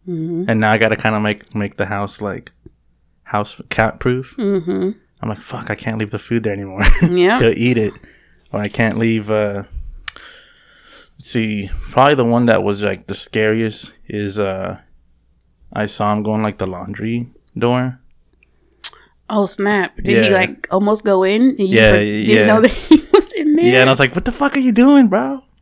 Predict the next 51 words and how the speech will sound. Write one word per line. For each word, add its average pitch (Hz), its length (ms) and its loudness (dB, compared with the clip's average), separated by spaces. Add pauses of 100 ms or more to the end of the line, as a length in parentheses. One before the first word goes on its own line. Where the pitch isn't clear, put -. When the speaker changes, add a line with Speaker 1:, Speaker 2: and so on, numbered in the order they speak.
(160)
Speaker 2:
I 170 40 -12
was 139 80 -16
like, 143 100 -6
"Get 220 140 -2
out 269 140 -4
of 226 60 2
there." 156 260 4
Speaker 1:
Oh 240 100 4
my 214 180 6
God. 107 500 -2
Speaker 2:
And 117 100 -4 (300)
then - 120 -18
he 110 160 -4
acts 110 180 -4
like 110 140 -2
the 110 100 -2
victim. 107 340 -4
Meow. 339 680 0 (640)
Meow. 320 300 -4
Speaker 1:
<laughs> 240 600 0
Speaker 2:
I'm - 100 2
like, 240 200 2
"You 359 100 4
got 427 220 2
yourself 392 360 0
in 381 140 0
there. 370 140 0
What 359 120 0
are - 40 -2
you 349 100 0
doing?" 330 500 -2 (1500)
But 117 100 2
he's 120 120 4
cool, 120 240 4
man. 98 380 -2 (100)
There's 107 160 -8
something 117 240 -4
cool 117 160 0
about 101 220 -4
him. 98 180 -12 (140)
Yeah, - 240 -16
I'm 113 100 -2
not 135 160 -2
changing 127 320 -4
your 113 80 -2
name. 120 320 -6
Speaker 1:
Mm. 175 420 2 (540)
Speaker 2:
Your 95 100 -8
name 110 200 -2
is 110 100 0
Rowena. 107 480 -2